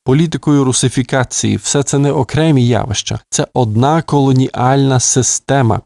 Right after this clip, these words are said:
яка створює ворога з будь-кого, хто зберігає ідентичність.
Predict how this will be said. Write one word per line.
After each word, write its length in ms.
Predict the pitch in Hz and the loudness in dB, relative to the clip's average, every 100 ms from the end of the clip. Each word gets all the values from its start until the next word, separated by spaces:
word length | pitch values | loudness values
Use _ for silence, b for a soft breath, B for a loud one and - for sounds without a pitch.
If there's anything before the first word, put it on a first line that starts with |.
| _ | _
яка 260 | 117 - 127 | -6 -2 -2
створює 600 | - - 143 151 147 139 - | -2 0 2 4 2 0 -2
ворога 520 | 110 120 156 151 120 | -2 2 2 2 0
з 100 | 107 | 0
будь-кого, 720 | 98 147 139 - 143 143 113 - - | 0 0 -2 0 2 2 2 -2 -10
хто 220 | - 139 | -2 0
зберігає 600 | 101 131 127 139 143 131 | 2 2 2 2 2 0
ідентичність. 960 | 135 113 135 127 143 139 - 107 - | 0 0 2 2 0 -2 -4 -6 -8